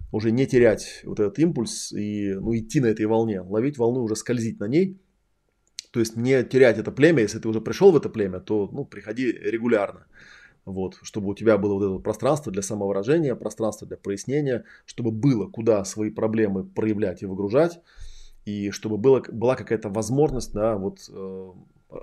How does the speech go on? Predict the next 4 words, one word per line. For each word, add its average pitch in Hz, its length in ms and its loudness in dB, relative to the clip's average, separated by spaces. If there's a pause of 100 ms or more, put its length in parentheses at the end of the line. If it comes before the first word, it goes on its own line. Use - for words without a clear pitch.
расширяться, 101 640 -6 (1300)
расширять 120 400 2
свое 104 140 -8
сознание, 101 520 -6